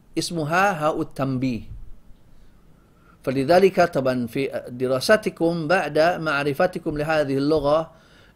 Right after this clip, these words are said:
عندما أقول: "هذا كتاب"،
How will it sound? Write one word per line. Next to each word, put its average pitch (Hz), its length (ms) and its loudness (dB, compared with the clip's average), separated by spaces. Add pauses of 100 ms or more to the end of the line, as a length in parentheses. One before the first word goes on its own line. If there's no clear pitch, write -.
عندما 127 440 0
أقول: 190 560 2 (960)
"هذا 190 720 6
كتاب"، 135 760 2